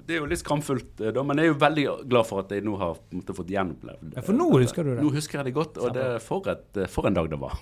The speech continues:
Speaker 1: <laughs>
Speaker 2: Har jo, eh, også faktisk da,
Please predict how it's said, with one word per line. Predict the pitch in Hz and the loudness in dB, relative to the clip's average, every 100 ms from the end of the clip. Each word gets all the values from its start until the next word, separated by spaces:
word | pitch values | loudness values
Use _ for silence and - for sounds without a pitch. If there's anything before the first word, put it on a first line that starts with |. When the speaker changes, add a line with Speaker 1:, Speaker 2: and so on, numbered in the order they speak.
| - - - - - 156 - | -10 -10 -10 -12 -14 -14 -12
Speaker 1:
<laughs> | 143 123 139 - 117 - - | -14 -12 -16 -14 -16 -14 -2
Speaker 2:
Har | 302 | 0
jo, | 277 185 | 0 0
eh, | 175 170 175 170 160 160 160 170 | 4 6 8 8 6 6 6 2
også | - - 247 175 - - - - | -2 -2 0 0 -2 -20 -20 -18
faktisk | - 196 - - 127 - - | -4 -4 -4 -4 -4 -4 0
da, | 135 | 2